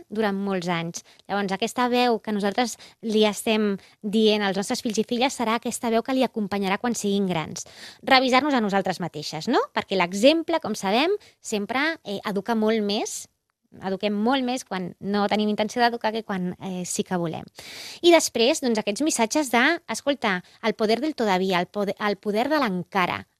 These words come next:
Encara no en surt, però si practiquem, en sortirà.» Això, quan faig, eh, reunions amb mestres, no, al claustre, parlem molt dels informes i la importància de no dir als pares, «No saps, no sap fer això»,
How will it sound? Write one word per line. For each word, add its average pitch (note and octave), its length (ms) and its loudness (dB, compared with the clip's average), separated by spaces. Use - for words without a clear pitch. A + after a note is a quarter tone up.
Encara A#3+ 480 -2
no B3 80 0
en G3 80 -2
surt, - 480 -2
però F#3+ 340 2
si - 240 2
practiquem, G3+ 600 -2
en G#3+ 160 -4
sortirà.» F3+ 460 -4
Això, A3+ 400 0
quan G#3+ 240 -2
faig, - 340 -2
eh, G3+ 300 -4
reunions G3+ 420 0
amb F#3 160 -2
mestres, A#3+ 640 -2
no, G#3+ 160 0
al A3+ 180 0
claustre, G#3 600 -2
parlem A3 240 0
molt A3 240 2
dels A#3+ 160 2
informes F#3+ 720 -4
i A#3+ 100 0
la G#3 80 2
importància A#3+ 800 -2
de F#3+ 160 -2
no G#3 160 0
dir A#3 160 2
als A3 240 0
pares, A#3 540 0
«No A#3+ 240 2
saps, - 300 -2
no A3+ 200 4
sap G#3 160 2
fer G3 160 -2
això», F3+ 220 0